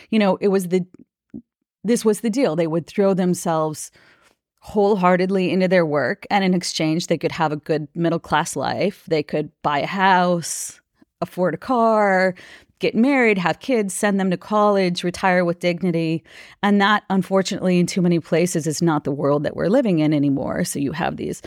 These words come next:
hedge funds and private equity firms, you know, they don't care about any of that, uh, mission-driven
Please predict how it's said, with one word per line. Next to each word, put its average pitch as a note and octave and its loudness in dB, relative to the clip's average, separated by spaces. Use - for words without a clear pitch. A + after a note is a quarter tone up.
hedge F3+ 0
funds E3 2
and D3+ -2
private D#3+ 0
equity D#3 -2
firms, D3+ -2
you G#3+ 0
know, F#3 2
they G#3+ 4
don't B3+ 0
care B3+ 2
about E3+ 2
any F#3 2
of F3 0
that, D#3 0
uh, - -10
mission-driven F3 0